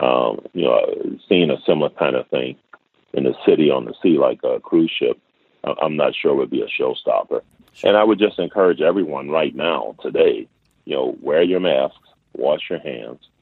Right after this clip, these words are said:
Speaker 1: um, be tested if, if, if you have access to it, and that way we can mitigate the spread.
Speaker 2: I want to ask you a couple of questions about pulling ships out of service and selling them. When you're looking to make fleet cuts, how difficult is it from a sentiment standpoint?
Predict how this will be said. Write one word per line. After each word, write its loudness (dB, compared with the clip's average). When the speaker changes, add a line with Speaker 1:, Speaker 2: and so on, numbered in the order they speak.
Speaker 1:
um, 0
be 0
tested 2
if, 2
if, -4
if -4
you 4
have 4
access 0
to 0
it, -4
and -6
that 0
way 2
we -2
can -10
mitigate -2
the -18
spread. -2
Speaker 2:
I -2
want 2
to 2
ask -2
you -2
a -4
couple 0
of -2
questions 0
about 2
pulling -4
ships -4
out 2
of -4
service -2
and -4
selling 2
them. 0
When -2
you're 0
looking -2
to 0
make -2
fleet -4
cuts, 0
how 0
difficult -2
is -2
it 0
from 0
a 0
sentiment -2
standpoint? 2